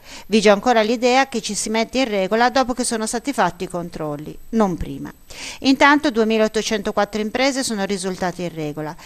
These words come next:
tremilaquattrocentoventicinque si sono adeguate successivamente. Il dieci per cento al momento dell'arrivo degli ispettori non sono più attive e il rimanente undici per cento sono recidive.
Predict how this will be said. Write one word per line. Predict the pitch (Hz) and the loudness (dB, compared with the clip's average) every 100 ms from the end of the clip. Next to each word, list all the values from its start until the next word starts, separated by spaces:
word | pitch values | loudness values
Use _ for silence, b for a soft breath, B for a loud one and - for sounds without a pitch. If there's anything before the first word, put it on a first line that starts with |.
| B - | B -2
tremilaquattrocentoventicinque | 214 214 208 196 202 202 196 220 202 196 208 214 269 - 214 208 269 | 2 4 4 4 2 0 -4 -4 -4 -4 -4 -4 -4 -2 -2 0 0
si | 262 | 0
sono | 277 302 269 | 2 2 2
adeguate | 233 208 196 196 208 | 2 2 2 0 -2
successivamente. | 240 - 214 - 180 170 143 135 156 - B B B | -4 -4 -6 -6 -4 -4 -6 -8 -12 -16 B B B
Il | 190 202 | -4 4
dieci | 226 233 | 4 4
per | 233 233 | 0 0
cento | - 294 294 294 311 | 2 2 4 4 2
al | 196 190 | 2 -2
momento | 190 214 220 | -2 -2 -2
dell'arrivo | 202 196 202 208 | -2 0 0 0
degli | 190 190 | 0 0
ispettori | 196 - 190 - 202 180 | -4 -4 -6 0 0 0
non | 185 | -2
sono | 175 185 170 | -6 -4 -4
più | 226 | 0
attive | 262 - 175 160 214 - | 0 -2 -8 -6 -6 -2
e | 240 | 0
il | 240 | 4
rimanente | 277 285 285 277 | 4 4 4 2
undici | 262 240 226 294 | 0 -2 -2 0
per | 320 320 | 0 0
cento | - 196 180 240 | 0 -2 -2 -4
sono | 240 208 | -4 -2
recidive. | 185 180 - 156 147 143 | -4 -4 -6 -6 -8 -10